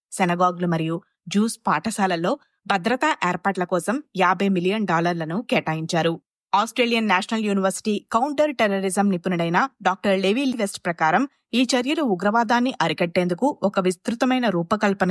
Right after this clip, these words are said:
చేస్తాయని అన్నారు. ఈ చర్యలన్నీ దేశంలో సమానత్వాన్ని, భద్రతను, శాంతిని నింపేందుకు పెద్ద అడుగుగా నిలుస్తాయని అన్నారు.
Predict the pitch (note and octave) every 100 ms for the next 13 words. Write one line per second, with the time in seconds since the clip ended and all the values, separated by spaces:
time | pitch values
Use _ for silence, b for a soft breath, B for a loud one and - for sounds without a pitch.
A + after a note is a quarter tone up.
0 | E3+ D3 - F3 E3 G3+ E3+ D#3+ D#3 E3
1 | - _ - G3+ G3 E3 E3 E3 F3 C#4+
2 | _ _ - G3 A3 G#3+ A3 G3+ G3+ G3+
3 | G3 A#3+ B3+ - G3+ G3+ G#3+ A#3+ E3+ G3+
4 | E3 F#3 F3 F#3 C#4+ - - G#3 B3 C4
5 | C4 F3+ D#3+ F3 E3+ G3 B3 - F#3+ E3+
6 | G#3+ G3 F#3 G3 E3 D#3+ F3+ G3 E3+ D#3
7 | A3+ E3 D#3 D#3+ E3+